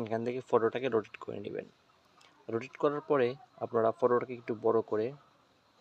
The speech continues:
যে পজিশনে বসাতে যাচ্ছেন, তো আমি ডান পাশের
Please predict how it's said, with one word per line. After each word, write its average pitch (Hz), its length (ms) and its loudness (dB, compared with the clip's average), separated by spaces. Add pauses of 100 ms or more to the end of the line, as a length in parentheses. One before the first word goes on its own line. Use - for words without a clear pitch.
(420)
যে 117 160 -4
পজিশনে 127 400 -2
বসাতে 110 300 -8
যাচ্ছেন, 123 260 -6 (800)
তো 127 140 0
আমি 120 140 0 (140)
ডান 113 140 4 (100)
পাশের 123 300 -2